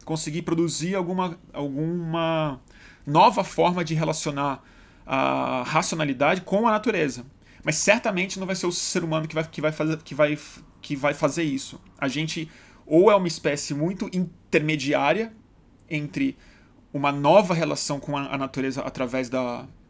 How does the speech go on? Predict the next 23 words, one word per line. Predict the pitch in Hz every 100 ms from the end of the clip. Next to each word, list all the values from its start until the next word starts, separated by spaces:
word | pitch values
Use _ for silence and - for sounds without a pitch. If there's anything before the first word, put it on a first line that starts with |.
| - -
hiperciência, | 156 156 156 - 135 127 139 160 160 135
da | 131
manipulação | 135 135 131 131 - 131
do, | 123
de | 123
todos | - 147 127
os | 127
genes, | 110 135 156 139
da | 135
edição | 131 120 - 143 156
de | 131 123
genes | 127 135 120
em |
animais, | 127 117 123 147 160 127
em |
pessoas | 120 120 - 131 139 123
e |
tal, | - 139
em |
máquinas, | 127 123 160 - 262 - - - - - - - - -
ou | - 214 254
a |
gente, | 277 269 - 330 339